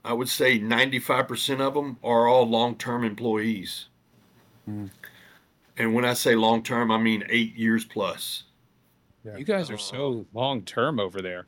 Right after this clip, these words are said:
Speaker 3: That's crazy to go someplace fourteen months and then work there ten years. Like, that's,
Speaker 2: <laughs> I know.
Speaker 3: they must serve good food or something,
Speaker 2: <laughs> Right,
Speaker 3: you know?
Speaker 2: right.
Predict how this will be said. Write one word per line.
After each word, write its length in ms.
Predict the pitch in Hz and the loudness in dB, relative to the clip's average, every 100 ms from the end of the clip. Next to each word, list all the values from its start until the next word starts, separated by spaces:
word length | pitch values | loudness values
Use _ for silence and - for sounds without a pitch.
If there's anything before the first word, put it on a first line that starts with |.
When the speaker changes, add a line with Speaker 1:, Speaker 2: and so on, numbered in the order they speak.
| _ | _
Speaker 3:
That's 200 | 143 156 | -4 -4
crazy 420 | - 131 170 170 | -4 -2 0 -2
to 80 | 123 | -4
go 160 | 107 120 | -2 -4
someplace 420 | 123 120 135 120 | -4 -2 -2 -2
fourteen 440 | - 127 127 131 | -2 -2 -2 -4
months 280 | 110 120 135 | -2 -2 -2
and 60 | 120 | -6
then 100 | 107 | 2
work 220 | 120 127 | 2 2
there 160 | 123 110 | -2 -2
ten 260 | - 123 | -2 -4
years. 460 | 107 131 139 90 - | -2 -2 -2 -4 -6
Like, 180 | 90 - | -8 -4
that's, 400 | 135 156 - - | -6 -6 -16 -8
Speaker 2:
<laughs> 40 | |
I 160 | 151 123 | -6 -4
know. 120 | 107 | -4
Speaker 3:
they 60 | 113 | -4
must 180 | 165 147 | -4 -4
serve 220 | 156 135 | -6 -6
good 180 | 131 117 | -6 -6
food 300 | - 135 135 | -4 -4 -2
or 180 | 95 92 | -6 -6
something, 400 | - 131 95 85 | -8 -8 -8 -10
Speaker 2:
<laughs> 100 | 127 | -2
Right, 360 | 135 143 139 | 0 2 2
Speaker 3:
you 120 | 104 104 | 0 -6
know? 140 | 131 | -8
Speaker 2:
right. 220 | 135 120 | -6 -8